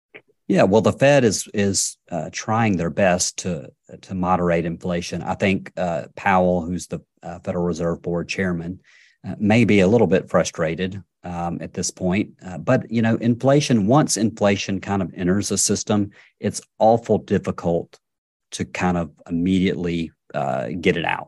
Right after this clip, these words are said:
It's gonna take some time. This is a, uh, a process that may span over the course of, you know, um, months or, and, and even years. So, you know, but once, once that happens,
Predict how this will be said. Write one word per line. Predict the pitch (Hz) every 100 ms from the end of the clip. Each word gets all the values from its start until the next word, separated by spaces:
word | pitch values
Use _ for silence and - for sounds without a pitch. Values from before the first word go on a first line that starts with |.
| _
It's | 98 87
gonna | 120 120
take | 110 98 -
some | 90
time. | - 87 82 80 85
This | 110 110
is | 104 76 -
a, | 87 85 85 87 - - _ _ _ -
uh, | 95 82
a | 90
process | - 101 98 - 92 90
that | - 85
may | 98 92 90
span | - 92 90 90 92 90 - _ _
over | 135 113
the | 104
course | - 107 104 -
of, | 98 87 - -
you | 98
know, | 95 98 95 - _ _ _ _
um, | - 53 57 113 - _ _
months | 90 101 110 - -
or, | 98 71
and, | 90 90
and | 80
even | 101 101 87
years. | 104 113 - - -
So, | 87 87 85 - - _ -
you | 98
know, | 95
but | 87 92
once, | 117 117 -
once | 127 127 120
that | 117 107
happens, | 98 92 101 92 87